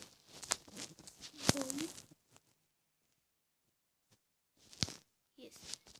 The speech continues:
Ty. O nie, to masz szósty level, naprawdę. Gdzie ty jesteś? O, matko. Nigdy nie mogę mieć dziewczyny. O, matko, czyli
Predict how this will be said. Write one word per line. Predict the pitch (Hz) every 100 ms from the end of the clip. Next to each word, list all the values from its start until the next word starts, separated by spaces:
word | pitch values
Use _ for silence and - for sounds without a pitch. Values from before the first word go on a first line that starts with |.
| - 277 - -
Ty. | 285 240 - - - 381
O | 339
nie, | 349
to | 349 339
masz | 330 -
szósty | 381 - -
level, | 311 320 311 294
naprawdę. | 285 269 269 254 247 - - - -
Gdzie | 247 247
ty | _ 233
jesteś? | - 277 -
O, | 349 233 - - - - -
matko. | 240 - _ _ _ _ _ _ _ _ _ _ _ _ _ _ _ _ _ _ - _ _ _ _ _ _ _ _ _ - - - - - _ - - _ 349
Nigdy | 349 349 339
nie | 339 330
mogę | 330 349
mieć | 349 359 - - - - -
dziewczyny. | - - - - - - - - - -
O, | 523 440
matko, | 320 403 508 - - - - 294
czyli | 294 285